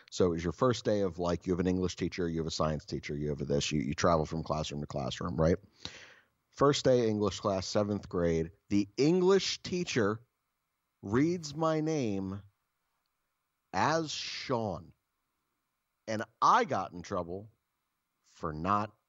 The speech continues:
answering. Like, I was supposed to know that there wasn't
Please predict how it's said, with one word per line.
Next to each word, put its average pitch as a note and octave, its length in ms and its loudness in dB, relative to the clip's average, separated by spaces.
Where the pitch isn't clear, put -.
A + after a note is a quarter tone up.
answering. F2 540 -8
Like, G2+ 160 -2
I B2 120 6
was C#3+ 160 2
supposed D#3+ 280 -4
to C#4+ 60 -6
know D#3+ 160 0
that A2 140 -6
there A2+ 120 0
wasn't A2+ 400 -4